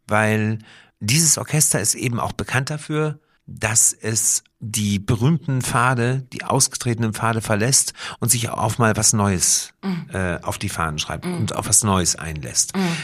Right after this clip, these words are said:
Speaker 1: Wie war das, äh, mit dem Orchester zusammen?
Speaker 2: Fantastisch,
Speaker 1: Kann ich,
Speaker 2: fantastisch.
Speaker 1: so hört es sich auch an.
Speaker 2: Ja, ich bin,
Speaker 1: Ja.
Speaker 2: äh, ich bin, ich glaube, es war letzt-, letzt-, letzte Frühling, glaube ich, es war, habe ich, äh, vier, fünf Konzerte in, in der Konzerthaus ge-,
Speaker 1: Mhm.
Speaker 2: gespielt und, und, äh,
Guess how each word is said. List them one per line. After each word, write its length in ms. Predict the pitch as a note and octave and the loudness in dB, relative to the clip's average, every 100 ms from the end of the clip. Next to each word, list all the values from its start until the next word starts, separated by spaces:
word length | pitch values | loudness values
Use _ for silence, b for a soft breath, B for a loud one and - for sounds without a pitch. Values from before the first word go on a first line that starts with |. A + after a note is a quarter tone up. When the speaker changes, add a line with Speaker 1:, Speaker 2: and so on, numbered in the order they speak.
| B | B
Speaker 1:
Wie 120 | A#2+ | 2
war 120 | C3 | 4
das, 260 | A#2+ G#2 - - | 4 2 0 -2
äh, 320 | G2+ F#2 F2+ | 0 2 0
mit 300 | F#2 G2 A2 | -2 -2 0
dem 100 | G2 | 0
Orchester 360 | F#2+ G2+ - F3 | -2 -2 -2 2
zusammen? 200 | G3 G3+ | 2 2
Speaker 2:
Fantastisch, 580 | F3 E3+ - D#3 - - | 2 0 -2 0 -2 0
Speaker 1:
Kann 180 | A#2+ | 0
ich, 60 | A2 | 2
Speaker 2:
fantastisch. 260 | G3+ G#2 - | 0 0 2
Speaker 1:
so 80 | |
hört 140 | C#3 D3+ | 4 4
es 60 | D3 | 0
sich 180 | C#3 | 0
auch 100 | B2+ | 0
an. 160 | B2+ F2+ | 0 0
Speaker 2:
Ja, 280 | F2+ A3 A#3 | 2 4 6
ich 160 | G#3+ A3 | 4 0
bin, 180 | A#3+ A3+ | 0 0
Speaker 1:
Ja. 400 | B2+ A3 G#3 G3+ | 2 4 6 4
Speaker 2:
äh, 80 | F3 | 2
ich 140 | - | 0
bin, 140 | A#3 G3 | 0 0
ich 140 | G3 | -2
glaube, 420 | G#3 G3 F3 F#3+ F#3 | 2 2 2 0 0
es 140 | F3+ | 2
war 80 | G3 | 0
letzt-, 840 | F#3+ B3 - - - - - - - _ | 2 0 -2 -4 -8 -10 -10 -14 -18 _
letzt-, 420 | F#3 G#3+ - - | -2 0 -2 -4
letzte 280 | F3 G#3 A3+ | -4 -2 -2
Frühling, 460 | - B3+ A#3 F#3+ E3+ | 0 2 4 4 4
glaube 200 | D#3+ D#3 | 2 2
ich, 40 | |
es 140 | F3 - | -2 4
war, 220 | F3+ F3 B B B B | 4 2 B B B B
habe 220 | G3+ F#3 | 2 4
ich, 200 | G3+ - | 0 0
äh, 240 | E3+ D#3 | 2 2
vier, 180 | D3+ G3 | 2 0
fünf 240 | G3 F#3 - | 2 0 0
Konzerte 360 | E3 F#3 F#3 | 0 2 2
in, 200 | E3 E3 | 2 0
in 140 | - F3+ | 0 0
der 80 | |
Konzerthaus 500 | E3+ E3+ A3 A#3+ F3 | 0 0 0 0 -4
ge-, 80 | - | -6
Speaker 1:
Mhm. 220 | G#2+ G#2 | -8 -4
Speaker 2:
gespielt 420 | F3 - G3 G#3+ - | -2 0 0 -2 0
und, 300 | G3+ G3+ C3+ | 0 2 0
und, 340 | E3+ F3 - | 0 -2 -2
äh, 200 | F3+ E3+ | -2 -2